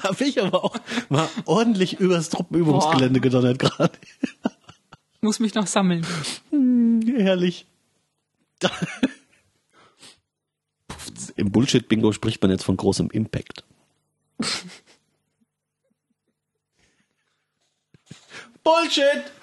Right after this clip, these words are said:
Speaker 1: <laughs> Oh, das haben wir in der Berufsschule gespielt, war herrlich.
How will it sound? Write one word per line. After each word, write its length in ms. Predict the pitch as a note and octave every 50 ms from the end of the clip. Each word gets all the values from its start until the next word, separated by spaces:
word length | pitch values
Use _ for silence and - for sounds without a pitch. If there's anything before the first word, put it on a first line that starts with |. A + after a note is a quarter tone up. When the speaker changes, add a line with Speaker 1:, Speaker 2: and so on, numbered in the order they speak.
| - - - - - - - -
Speaker 1:
<laughs> 920 | D#4+ - - - A3+ G#3+ G3 - - F#4 - - - - - - C4 C4 - - - - - - A#3 - - _ _ _ _ - - _ _ _ _ _ _ _ _ _ _ _ - - - - -
Oh, 40 | -
das 160 | A2 A2 - -
haben 80 | C3
wir 60 | C3+ A#2+
in 60 | G#2
der 60 | G2
Berufsschule 500 | F2+ F#2+ F2+ B2+ C#3 - - G2 F#2 F#2
gespielt, 340 | F#2+ F#2+ - - G2 F#2 -
war 80 | F#2 F2+
herrlich. 500 | F2 - A2+ A2+ G2 F#2 F#2 - -